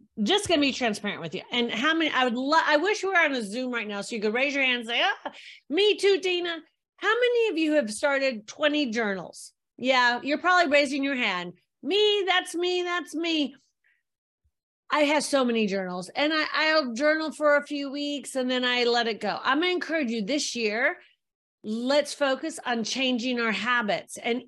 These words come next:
even as you're writing in your journal,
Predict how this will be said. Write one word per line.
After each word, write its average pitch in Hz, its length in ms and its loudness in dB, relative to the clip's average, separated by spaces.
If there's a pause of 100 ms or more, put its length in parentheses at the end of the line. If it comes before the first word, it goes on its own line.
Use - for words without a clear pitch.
even 302 380 0 (100)
as 277 280 0
you're 240 160 -2
writing 226 460 -2
in 214 200 -2
your 196 160 -2
journal, 185 680 -6